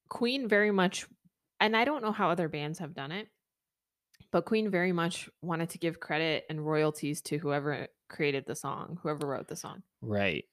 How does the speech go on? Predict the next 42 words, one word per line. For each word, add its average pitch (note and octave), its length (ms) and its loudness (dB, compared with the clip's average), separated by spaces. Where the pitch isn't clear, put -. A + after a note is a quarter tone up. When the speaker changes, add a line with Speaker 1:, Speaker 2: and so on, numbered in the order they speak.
Speaker 1:
So E3+ 560 4
they F#3 120 6
all F3 140 10
have G#3+ 200 4
different E3+ 340 0
songs E3 280 4
that D3 140 -4
they've C3+ 200 -4
written. F3 360 0
You D#3 140 -2
know, C3 200 -6
that's E3 260 4
where D3+ 160 4
the C#3+ 380 4
"I'm D#3 160 2
in C#3+ 100 -2
love E3 180 6
with G3+ 160 6
my F3+ 140 4
car" D#3 340 2
<laughs> - 0 -
comes G3 400 0
up, D#3+ 100 0
which C4 240 -2
is E4+ 160 8
not D#4+ 200 -2
the F#3+ 80 -2
best - 300 -8
song. F3 340 -8
Speaker 2:
Right. G2 400 -2
Speaker 1:
And F3+ 140 2
then E3+ 300 2
"You're F3 140 2
My E3+ 140 6
Best F#3 340 6
Friend," D3+ 400 2
which D#3 220 0
is D3+ 340 -4
a C#3+ 120 -2
really E3+ 280 4
good A#2+ 220 0
song. C3 340 -2